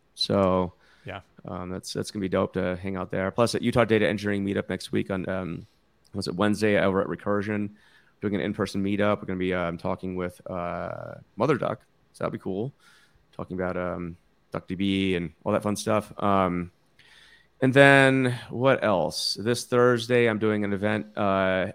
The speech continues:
Speaker 1: my, uh, friends at Matillion, they're actually starting a new podcast. So I'm gonna be, uh,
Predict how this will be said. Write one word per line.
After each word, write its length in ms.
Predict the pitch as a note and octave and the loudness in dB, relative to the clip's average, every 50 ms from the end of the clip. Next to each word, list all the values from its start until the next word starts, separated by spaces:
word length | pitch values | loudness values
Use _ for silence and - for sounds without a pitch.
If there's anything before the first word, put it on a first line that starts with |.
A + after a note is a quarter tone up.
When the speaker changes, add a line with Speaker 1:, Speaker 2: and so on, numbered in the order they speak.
| - - | -8 -6
Speaker 1:
my, 180 | G#2 G#2 G2 | -4 -2 -2
uh, 300 | F#2+ F2+ F2 F2 F2 F#2 - _ _ _ _ _ _ _ _ _ _ _ _ | 0 0 0 0 -2 -4 -6 _ _ _ _ _ _ _ _ _ _ _ _
friends 320 | - C3+ B2+ A#2+ A#2+ G2 | -2 0 2 2 0 0
at 60 | - F2+ | -2 -4
Matillion, 520 | G#2 - - B2+ B2 B2 B2+ B2 B2 A#2+ | -4 -2 2 2 4 4 4 2 2 2
they're 160 | A2+ G#2 G#2 | 2 2 4
actually 220 | G2+ G2 - G2+ F#2 | 2 2 0 -4 -2
starting 220 | - A2 G#2+ G#2 | 0 0 0 0
a 40 | G#2 | 0
new 100 | G2+ F#2+ | -2 -2
podcast. 600 | - G#2+ G#2 A2 G#2+ - - A#2+ A2+ A2+ A2 G#2+ | 0 0 0 0 0 0 0 2 2 2 2 0
So 140 | - - G2+ | -2 -2 -2
I'm 60 | G2+ | 0
gonna 80 | G2+ F#2+ | -2 -2
be, 240 | F2+ G2 F#2+ F#2+ F#2 | -2 -2 0 2 2
uh, 420 | F#2 F#2 F2+ F2+ F2+ F2 F2 - | 2 2 2 2 2 0 -2 -4